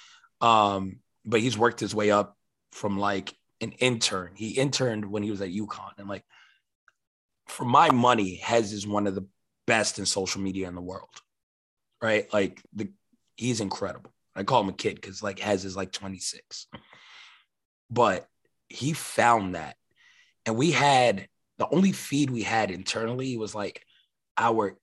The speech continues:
E S P N Deportes, s-, like, South America feed. It was fucking crazy. And he screen capped that, like, on the fly. And I was like, "Yo, this is incredible."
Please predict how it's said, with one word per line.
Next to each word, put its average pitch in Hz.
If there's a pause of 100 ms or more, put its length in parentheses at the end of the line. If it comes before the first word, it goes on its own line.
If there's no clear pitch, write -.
E 127
S 120
P 127
N 110
Deportes, 110 (1080)
s-, -
like, 123
South -
America 110
feed. - (840)
It 127
was 147
fucking 123
crazy. 104 (320)
And 110
he 131
screen 123
capped 104
that, 104
like, 98
on 101
the -
fly. 104 (1160)
And 107
I 113
was 107
like, 98
"Yo, 95
this 98
is -
incredible." -